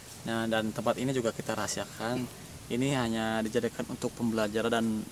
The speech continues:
apa namanya, eh, eh, ya pembelajaran. Jadi kita jangan sampai terjerumus ke dunia-dunia seperti ini. Yang namanya,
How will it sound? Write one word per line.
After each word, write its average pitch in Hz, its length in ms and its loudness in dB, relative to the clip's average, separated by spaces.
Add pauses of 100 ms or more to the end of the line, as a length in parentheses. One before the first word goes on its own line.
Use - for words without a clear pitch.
(140)
apa 123 200 -2
namanya, 131 480 0 (200)
eh, 113 200 0 (880)
eh, 110 200 0 (160)
ya 143 120 0
pembelajaran. 120 920 4
Jadi 113 400 2 (600)
kita 131 240 2
jangan 117 240 4
sampai 117 480 2
terjerumus 113 500 -2
ke 101 260 -2
dunia-dunia 110 480 2
seperti - 480 -4
ini. 101 160 0
Yang 98 140 0
namanya, 110 420 2